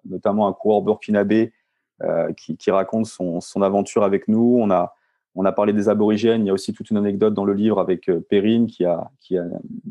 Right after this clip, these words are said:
négocié, qui a en tout cas, euh, rencontré les, les communautés aborigènes, euh, lors de la première édition. Voilà, il y a, il y a plein de, de, de messages aussi très positifs à travers ce livre.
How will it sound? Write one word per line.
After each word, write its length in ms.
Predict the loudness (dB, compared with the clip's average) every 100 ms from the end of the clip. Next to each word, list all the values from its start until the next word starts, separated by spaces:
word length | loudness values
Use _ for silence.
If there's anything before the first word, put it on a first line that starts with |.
| -16
négocié, 680 | -2 0 2 0 -2 0 0
qui 160 | 0 0
a 100 | 0
en 140 | 0
tout 140 | -4 _
cas, 220 | 0 2
euh, 100 | 2 -4 _ _
rencontré 520 | -2 0 0 0 2
les, 200 | 2 2 0
les 240 | -2 -6 -6
communautés 420 | -2 -2 0 0
aborigènes, 600 | 0 2 2 2 2 2
euh, 120 | -2 -4 -2
lors 140 | 0
de 40 | 2
la 100 | 0
première 280 | 0 0
édition. 480 | 2 0 -2 -4 -4 -8 _ _ _ -2
Voilà, 180 | 2 2
il 60 |
y 20 |
a, 60 | 2
il 60 | 2
y 40 |
a 60 | 0
plein 220 | 0 2
de, 460 | 2 4 4 2 -2
de, 280 | -2 0 2
de 120 | 2 2
messages 420 | 0 2 0 0
aussi 220 | -4 -8
très 160 | -4 -2
positifs 560 | 0 0 -2 -6 -4
à 60 | -4
travers 280 | -2 -2 -2
ce 140 | -2
livre. 420 | 0 2 0 -2